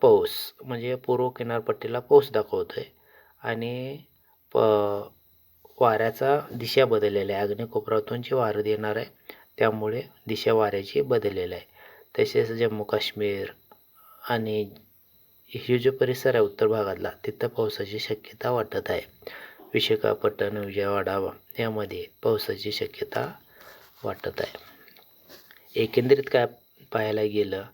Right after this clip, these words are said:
तर एकंदरीत, अ, पूर्व किनारपट्टीला पावसाची शक्यता वाटते आणि पश्चिम किनारपट्टीला कोरडं वातावरण वाटत आहे.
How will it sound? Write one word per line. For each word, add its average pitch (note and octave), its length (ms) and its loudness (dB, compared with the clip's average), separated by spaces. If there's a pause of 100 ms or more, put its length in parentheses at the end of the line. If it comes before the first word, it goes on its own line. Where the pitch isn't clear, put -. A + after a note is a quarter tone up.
(380)
तर A#2+ 60 0
एकंदरीत, B2 760 2
अ, C3 560 2 (140)
पूर्व C#3 260 10
किनारपट्टीला A2 840 -4
पावसाची A2 400 -4
शक्यता G#2 480 -8
वाटते G#2 400 -6 (680)
आणि A#2+ 100 -4
पश्चिम B2+ 400 2
किनारपट्टीला A2 640 0
कोरडं A2+ 380 2
वातावरण G2 460 -2
वाटत C#3+ 400 0
आहे. F2+ 120 -4